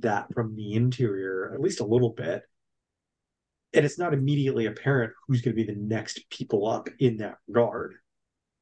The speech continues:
You know, they might need to get a little more from attacking, you know, with their linebackers or something like that. Or it could just be like, you know, someone like Washington, someone like Hunter steps up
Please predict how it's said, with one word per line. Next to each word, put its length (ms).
You 100
know, 60
they 100
might 280
need 180
to 60
get 180
a 60
little 320
more 240
from 220
attacking, 680
you 140
know, 120
with 140
their 180
linebackers 520
or 180
something 280
like 220
that. 280
Or 220
it 60
could 140
just 220
be 240
like, 340
you 60
know, 80
someone 300
like 160
Washington, 480
someone 240
like 140
Hunter 340
steps 340
up 260